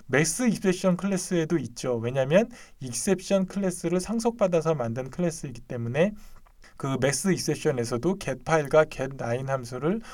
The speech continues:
호출할 수가 있습니다. 그래서 실제로, 어,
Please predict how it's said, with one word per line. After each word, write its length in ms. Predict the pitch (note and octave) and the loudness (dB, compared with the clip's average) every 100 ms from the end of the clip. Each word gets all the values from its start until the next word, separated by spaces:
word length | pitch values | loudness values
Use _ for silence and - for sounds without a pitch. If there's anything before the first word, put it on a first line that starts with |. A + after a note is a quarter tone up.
| - | -8
호출할 320 | F#3+ - F#3 | -8 0 0
수가 220 | E3 D#3 C3 | 0 -2 -2
있습니다. 540 | A2+ A#2+ A2 A2+ F#2 - - - - | -2 -8 -6 -6 -8 -12 -18 -18 -10
그래서 500 | C#3 C#3 C3+ G#3 C4+ - - - | -4 -2 4 4 4 -4 -20 -12
실제로, 800 | - A#3 A#3 A3 A3 A#3+ A#3 - | -2 -2 4 6 8 8 6 2
어, 420 | C3+ C3+ B2+ | 6 8 8